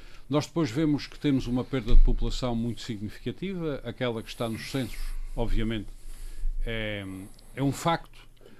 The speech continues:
A outra, nós começamos a percebê-la e nos próximos cen-, censos não sabemos bem o que é que se vai passar, também com a migração sazonal,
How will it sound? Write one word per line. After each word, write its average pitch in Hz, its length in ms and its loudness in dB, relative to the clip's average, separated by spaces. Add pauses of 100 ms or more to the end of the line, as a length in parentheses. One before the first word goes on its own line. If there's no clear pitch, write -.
(180)
A 127 120 -4
outra, 131 520 0 (120)
nós 120 180 -4
começamos 117 480 -6
a 110 60 -8
percebê-la 117 800 -2
e 107 40 -4
nos 104 140 -8
próximos - 460 -12
cen-, 110 320 -6
censos - 340 -10
não 110 140 -6
sabemos 104 280 -8
bem 107 200 -8
o - 20 -10
que 104 80 -10
é 98 40 -8
que - 80 -20
se - 40 -18
vai 104 140 -8
passar, 147 280 -8
também 120 200 -6
com 120 100 -6
a - 20 -2
migração 113 400 -2
sazonal, 110 560 -4